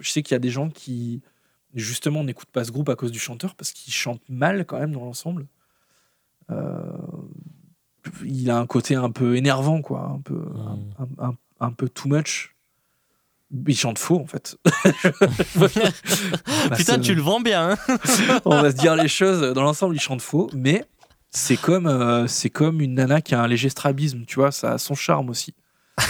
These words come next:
Speaker 1: Donc c'est, euh, voilà, vous en faites ce que vous voulez. Mais, euh, bon, en tout cas, le dernier album de,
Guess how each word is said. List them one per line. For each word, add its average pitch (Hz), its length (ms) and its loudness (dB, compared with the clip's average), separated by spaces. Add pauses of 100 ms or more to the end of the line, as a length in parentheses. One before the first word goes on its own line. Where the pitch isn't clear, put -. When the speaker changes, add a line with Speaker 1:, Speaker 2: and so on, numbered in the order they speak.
(220)
Speaker 1:
Donc 131 160 4
c'est, 123 280 4
euh, 113 380 0 (240)
voilà, 135 200 0 (360)
vous 131 100 -6
en 135 60 0
faites 139 160 0
ce - 60 -8
que 139 80 2
vous 123 140 4
voulez. 120 160 -2 (580)
Mais, 135 160 6
euh, 127 340 2
bon, 127 120 -2 (140)
en - 40 -10
tout - 160 -10
cas, 180 180 6
le - 160 2
dernier 151 280 4
album 143 360 0
de, 135 260 -4